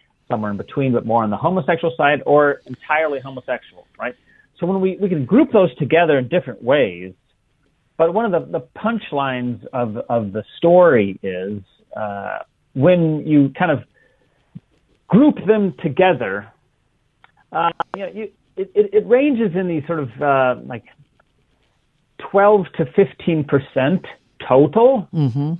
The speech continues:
Speaker 1: Um, when you group these, some of these things together, uh, against sort of the completely heterosexual orientation. At the same time, one of the things that we wanted to do in this,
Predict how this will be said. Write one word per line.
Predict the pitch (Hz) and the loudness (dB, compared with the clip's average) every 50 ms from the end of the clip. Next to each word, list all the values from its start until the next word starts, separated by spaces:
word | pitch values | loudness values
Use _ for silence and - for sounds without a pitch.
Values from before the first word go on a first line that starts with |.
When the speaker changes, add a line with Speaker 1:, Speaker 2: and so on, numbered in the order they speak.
| - _ _ _ _ _ 135 | -10 _ _ _ _ _ -4
Speaker 1:
Um, | 127 123 123 123 123 | -2 -2 0 -2 -2
when | 131 135 127 | -2 -2 -2
you | 120 | -4
group | 95 90 - 147 185 190 135 | -4 -2 2 4 4 4 4
these, | 139 147 143 131 - - - - - - | 4 4 4 4 2 -2 -10 -20 -6 -2
some | 147 147 | 0 2
of | 143 | 2
these | 143 127 135 | 2 2 2
things | 135 131 123 113 | 0 -2 0 0
together, | - 120 107 117 117 113 113 113 107 - - - _ _ | 0 0 2 4 4 4 4 2 2 -2 -8 -20 _ _
uh, | - 113 - - | -8 -8 -6 -6
against | 131 113 104 107 156 165 170 170 139 - - _ _ _ _ _ _ _ _ | -6 -8 -2 0 2 2 2 0 -2 -6 -12 _ _ _ _ _ _ _ _
sort | - 131 123 | -2 -2 -2
of | 113 95 | 0 -2
the | 117 - | -4 -6
completely | - 104 - - - 165 156 147 135 120 | -6 -8 -6 0 2 2 4 4 2 2
heterosexual | 127 123 123 120 123 - 120 113 - - - 113 110 107 101 95 | 4 4 2 2 2 0 -2 -4 -4 -6 -8 -6 -4 -4 -4 -4
orientation. | 104 104 101 98 101 98 - - 104 104 101 - - 104 104 208 - _ _ _ _ _ _ _ _ _ _ _ _ - | -4 -4 -4 -6 -6 -8 -8 -8 -8 -8 -8 -8 -6 -6 -6 -6 -8 _ _ _ _ _ _ _ _ _ _ _ _ -4
At | 143 139 | -4 -2
the | - | 0
same | - 220 247 247 | 2 2 2 4
time, | 240 214 180 147 | 4 4 4 4
one | 147 160 160 | 4 4 4
of | 147 143 | 4 4
the | 143 | 4
things | - 196 202 202 175 | 2 2 2 2 2
that | 139 156 139 | 2 2 2
we | 151 143 | 2 2
wanted | 135 156 185 180 160 | 2 2 2 2 2
to | 139 | 0
do | 113 143 160 | 0 2 2
in | 156 139 | 2 2
this, | 127 123 | 0 -2